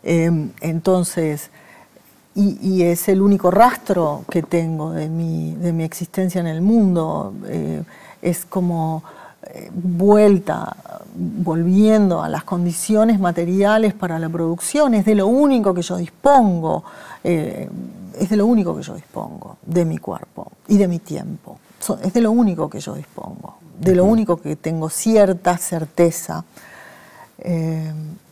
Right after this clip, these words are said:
Speaker 1: entonces, es de lo único que dispongo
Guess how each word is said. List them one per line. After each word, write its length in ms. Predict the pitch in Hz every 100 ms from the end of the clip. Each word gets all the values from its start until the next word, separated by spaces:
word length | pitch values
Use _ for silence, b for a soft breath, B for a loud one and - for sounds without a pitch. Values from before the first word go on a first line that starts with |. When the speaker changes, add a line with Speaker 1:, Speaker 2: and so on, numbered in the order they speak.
| _ _ - - _
Speaker 1:
entonces, 1300 | - 185 180 190 190 185 - 190 175 170 170 - - _ _ _ _ _ _ _ _ _ _ _ _ _ _ - -
es 120 | 226
de 80 | 247
lo 120 | 226
único 320 | 226 214 175
que 100 | 165
dispongo 640 | 156 - - - - -